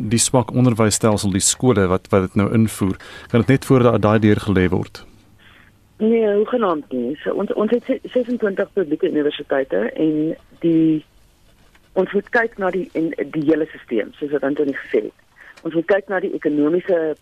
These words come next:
Speaker 2: eh, indikators wat ons moet die ekono-, ekonomie groei. Ons het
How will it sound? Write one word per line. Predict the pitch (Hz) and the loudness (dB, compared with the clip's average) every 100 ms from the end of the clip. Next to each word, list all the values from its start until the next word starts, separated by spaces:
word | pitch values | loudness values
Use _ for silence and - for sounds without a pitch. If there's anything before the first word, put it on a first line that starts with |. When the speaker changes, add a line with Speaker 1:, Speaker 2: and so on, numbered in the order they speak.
| - - | -10 -6
Speaker 2:
eh, | 135 135 - | -4 -4 -4
indikators | 151 160 175 160 156 147 - | -2 -2 0 0 0 -4 -4
wat | - 123 | -4 -4
ons | - 151 | -6 -8
moet | 151 151 | -4 0
die | 170 160 | 0 0
ekono-, | - - 170 165 - | -2 -4 -2 -2 -4
ekonomie | - - 165 156 151 | -8 -2 -2 0 -2
groei. | - 170 135 - _ - - - - | -2 -2 -2 -4 _ -20 -20 -20 -4
Ons | 226 | -2
het | 247 | 0